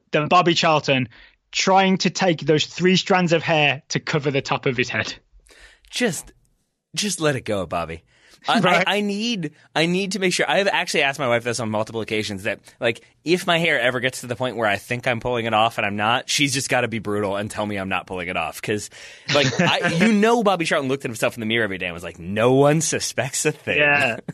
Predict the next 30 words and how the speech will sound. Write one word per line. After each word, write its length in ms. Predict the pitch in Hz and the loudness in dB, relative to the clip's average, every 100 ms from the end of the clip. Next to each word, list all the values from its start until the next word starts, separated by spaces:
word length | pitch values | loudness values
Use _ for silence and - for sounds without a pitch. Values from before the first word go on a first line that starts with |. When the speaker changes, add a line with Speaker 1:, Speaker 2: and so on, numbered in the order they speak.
| _ _ | _ _
Speaker 1:
And 80 | 156 | 0
there 60 | 185 | 2
was 100 | 196 | 4
so, 180 | - 247 | 4 4
I, 180 | 208 214 | 4 2
so 140 | - | 2
I 40 | 196 | 2
did 100 | 220 | 2
some 140 | 202 | 4
Google 200 | 165 170 | 4 4
searching 300 | 175 160 147 | 4 2 2
for 80 | 131 | -2
this. 160 | 127 - | -2 2
There 100 | 170 | 2
are 60 | |
so 220 | 156 208 | 4 4
Speaker 2:
Mm. 20 | 175 | 2
Speaker 1:
many 140 | 170 | 0
photos 520 | - 160 151 151 131 - | 2 0 2 2 2 0
of 220 | 156 127 | 0 0
Bobby 260 | - 151 151 | 2 2 2
Charlton's 680 | - 151 143 147 139 135 - - - - | 2 2 2 2 0 -2 -4 -12 -20 -20
three-strand 720 | - 160 165 160 - 151 147 | -10 0 2 2 2 2 2
Homer 200 | 131 151 | 0 0
Simpson 340 | 139 160 147 139 | 2 0 0 -2
comb 240 | - 147 | 2 2
over, 360 | 147 143 135 120 | 4 4 4 2
Speaker 2:
Yep. 120 | 117 - - _ | 0 -6 -20 _
Speaker 1:
essentially 440 | - 233 233 240 185 | 0 0 2 2 2
coming 320 | 208 185 | 2 2